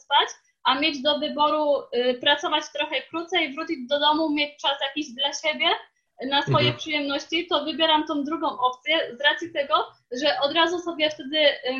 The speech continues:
Speaker 1: myślę, ym, co na przykład będę, będę pamiętała za dziesięć lat, czy to, że pracowałam dwanaście godzin na,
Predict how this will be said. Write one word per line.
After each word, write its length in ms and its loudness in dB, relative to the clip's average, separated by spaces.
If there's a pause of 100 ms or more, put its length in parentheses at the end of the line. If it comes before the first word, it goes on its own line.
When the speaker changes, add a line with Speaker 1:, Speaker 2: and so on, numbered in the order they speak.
(160)
Speaker 1:
myślę, 340 -2 (540)
ym, 580 0 (280)
co 240 4
na 140 2
przykład 320 -2
będę, 320 2
będę 340 2
pamiętała 500 2
za 200 -2
dziesięć 440 -10
lat, 280 4 (500)
czy 180 -6
to, 200 6
że 420 4
pracowałam 680 6
dwanaście 800 2
godzin 460 0
na, 280 2